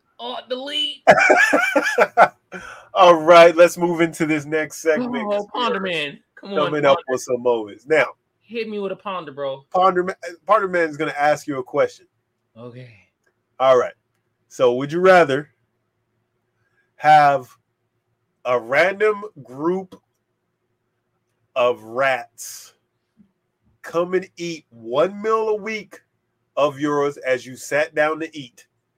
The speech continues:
Speaker 1: Mm-hmm.
Speaker 2: I mean, these rats are ravenous. They will bite your hand if you try to eat your food.
Speaker 1: Ravenous?
Speaker 2: They get to choose what food of yours they wanna eat at any time. This could be at your most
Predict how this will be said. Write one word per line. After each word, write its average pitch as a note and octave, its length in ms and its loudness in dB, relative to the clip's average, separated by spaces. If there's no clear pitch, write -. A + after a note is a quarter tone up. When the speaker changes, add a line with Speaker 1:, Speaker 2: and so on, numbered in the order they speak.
Speaker 1:
Mm-hmm. A2 200 -18
Speaker 2:
I D3 80 -2
mean, C#3+ 160 -8
these E3 260 -10
rats D#3 480 -2
are B2 160 -6
ravenous. A#2+ 680 0
They B2+ 200 -10
will A#2+ 220 -16
bite C3+ 340 -10
your C3+ 140 -10
hand C3+ 260 -6
if A#2 120 -10
you A#2+ 60 -20
try B2 180 -2
to A2 80 -4
eat A2+ 160 -12
your G#2+ 100 -20
food. G#2 260 -16
Speaker 1:
Ravenous? D3+ 360 -2
Speaker 2:
They E3+ 120 4
get E3+ 260 -2
to C#3+ 60 -18
choose - 380 -10
what D3 360 0
food F#3 440 -4
of E3+ 140 -2
yours D3+ 280 -2
they D3 120 -2
wanna D3 320 -6
eat D#3+ 320 -12
at A2 80 -14
any E3+ 180 -4
time. C3 340 -2
This D3 180 -12
could E3 180 -2
be D#3+ 120 -2
at D#3 140 -6
your D3 140 -10
most C#3+ 260 -8